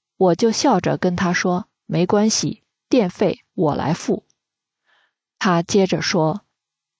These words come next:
，“还有每逢节庆祭祖，吃饭时我婆婆会将一只鸡腿给先生，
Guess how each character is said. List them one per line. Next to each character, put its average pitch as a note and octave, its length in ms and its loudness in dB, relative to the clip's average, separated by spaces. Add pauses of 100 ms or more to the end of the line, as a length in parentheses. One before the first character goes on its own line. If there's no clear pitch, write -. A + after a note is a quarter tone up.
，“还 F#3+ 200 0
有 A#3 180 4
每 G3 180 0
逢 E3 380 -2
节 C#3 260 -2
庆 F3+ 300 0
祭 A3+ 220 -2
祖， - 320 -6 (480)
吃 - 180 -2
饭 G#3 240 0
时 D#3 440 -2 (240)
我 F3+ 160 4
婆 E3 240 -4
婆 E3+ 340 2
会 F#3+ 160 0
将 F#3 260 0
一 F#3+ 140 0
只 G3 240 0
鸡 C4 200 -2
腿 - 440 -4
给 - 160 -4
先 G3 320 0
生， - 300 -2